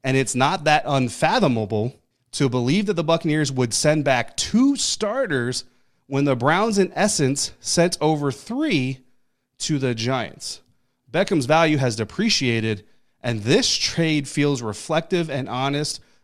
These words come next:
of Beckham's new normal. James, we only have, like, five minutes to tear this thing to shreds. What do you say?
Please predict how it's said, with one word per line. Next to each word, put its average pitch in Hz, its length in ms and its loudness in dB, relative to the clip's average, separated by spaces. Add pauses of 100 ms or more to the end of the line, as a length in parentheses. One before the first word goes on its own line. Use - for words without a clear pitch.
of 113 220 -6
Beckham's 135 520 2
new 123 240 0
normal. 151 600 0 (220)
James, 139 420 0
we 131 140 0
only 139 160 0
have, 131 240 2
like, 117 220 -2
five 143 420 4
minutes 135 380 0
to 127 80 -4
tear 127 260 -2
this 117 160 -4
thing 117 160 -4
to 107 60 -2
shreds. 104 360 -4
What 110 220 -2
do 117 60 -2
you 110 160 -4
say? - 260 -14